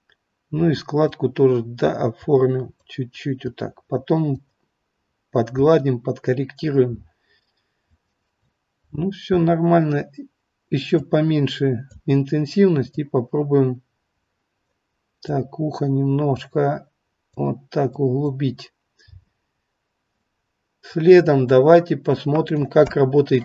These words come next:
кисточка. Так, сплющить, зак-, э,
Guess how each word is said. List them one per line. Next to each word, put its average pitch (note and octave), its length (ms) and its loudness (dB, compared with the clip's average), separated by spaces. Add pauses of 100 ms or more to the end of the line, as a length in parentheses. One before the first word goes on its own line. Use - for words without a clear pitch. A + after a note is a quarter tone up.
(120)
кисточка. D3 840 0 (1120)
Так, C3 400 -2 (560)
сплющить, C#3+ 600 0
зак-, B2+ 380 -4
э, C3 640 -4